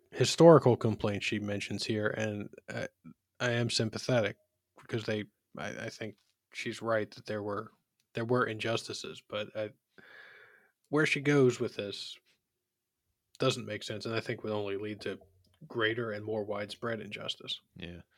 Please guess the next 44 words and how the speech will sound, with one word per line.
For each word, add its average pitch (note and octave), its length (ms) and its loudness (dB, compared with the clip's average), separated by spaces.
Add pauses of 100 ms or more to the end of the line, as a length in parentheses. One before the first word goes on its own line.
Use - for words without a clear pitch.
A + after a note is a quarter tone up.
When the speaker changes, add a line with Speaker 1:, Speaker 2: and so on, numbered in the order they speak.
(500)
Speaker 2:
I, G2+ 200 -8
I - 20 -6
mean, G#2+ 160 -4
I G#2 60 -2
think A#2 160 -6
that's G2 160 -4
a, F2+ 240 -4 (520)
that's G2 200 -8
a, F#2 120 -6 (520)
a, G2+ 40 -14
a, - 40 -16 (760)
we G#2 100 -6
could F2+ 160 -8
take F#2+ 220 -6
that F#2 240 -6 (160)
argument F#2 360 -8
that D#2+ 60 -10
you F#2 80 -8
just F#2 180 -10
made F#2 280 -6
and, E2 220 -12 (340)
and, E2+ 320 -12
uh, D#2+ 240 -10 (300)
and F#2 100 -12
apply F2 360 -6
it D#2+ 140 -8
broadly E2+ 520 -8
to D#2 320 -12
basically E2 460 -12
left D#2+ 340 -10
versus D#2+ 320 -14
right F2 340 -8
is, D#2+ 260 -12 (640)
yeah, C3 80 4
it, A2 360 -2
a G2+ 40 -4
lot G#2+ 320 -2
of G2+ 60 -6
these F#2+ 120 -6
left-wing F#2+ 420 -8
books F2+ 240 -12
that C#2+ 80 -16
we've E2 160 -14
read F2+ 340 -8